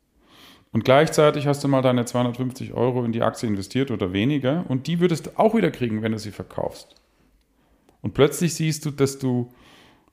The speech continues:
mit, äh, nicht immer diesem Vorbehalt dessen, dass es nur die Reichen sind oder, äh, sonstige mehr oder weniger pseudoprivilegierte Menschen sind, äh, sich in diesen Aktienmärkten herumzutummeln,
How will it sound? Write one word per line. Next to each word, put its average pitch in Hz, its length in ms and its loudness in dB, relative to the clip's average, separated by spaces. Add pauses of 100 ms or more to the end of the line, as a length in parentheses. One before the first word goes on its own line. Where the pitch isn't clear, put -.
mit, 127 380 0 (220)
äh, 101 340 -2
nicht 131 720 -4
immer 139 240 2
diesem 113 460 -4
Vorbehalt 123 680 0
dessen, 120 300 -2
dass 92 180 -8
es 95 120 -12
nur 107 120 0
die 95 100 -2
Reichen 117 500 -2
sind 135 400 -4
oder, 85 920 -2
äh, - 40 -8
sonstige 110 800 0 (400)
mehr 110 380 4
oder 98 180 2
weniger 113 340 2
pseudoprivilegierte 110 920 2
Menschen 95 420 -2
sind, 98 500 -4 (100)
äh, 104 280 -4
sich 101 240 -10
in 104 120 -6
diesen 101 260 -8
Aktienmärkten 98 680 -4
herumzutummeln, 104 1300 -2